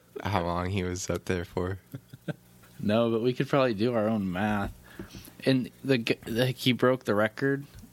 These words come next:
Speaker 2: This guy was from Japan. He broke some U S A guy's record from three years before that. He did this in nineteen eighty. The U S A guy did it in nineteen seventy-seven.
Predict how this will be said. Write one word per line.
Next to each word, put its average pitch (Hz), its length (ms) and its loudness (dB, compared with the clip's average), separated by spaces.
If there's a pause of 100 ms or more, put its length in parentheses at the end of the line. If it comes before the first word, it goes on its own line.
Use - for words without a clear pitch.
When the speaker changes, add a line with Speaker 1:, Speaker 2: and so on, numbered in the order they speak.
Speaker 2:
This 131 140 2
guy 143 160 4
was 117 120 0
from 120 160 2
Japan. 113 480 0
He 117 60 -2
broke 113 260 2 (180)
some 110 460 0
U 107 160 2
S 104 180 -2
A 98 140 0
guy's 104 260 0
record 117 480 -2 (400)
from 92 400 -4 (540)
three 104 180 -2
years 98 220 -2
before 95 340 -4
that. 95 300 -2 (140)
He 131 120 2
did 131 220 2
this 120 200 0
in 101 120 2
nineteen 104 340 0
eighty. 101 300 0
The 92 120 -2
U 101 120 2
S 98 160 -4
A 92 100 0
guy 92 140 0
did 92 160 -2
it 90 60 0
in 65 80 -4
nineteen 92 280 -4
seventy-seven. 92 540 -4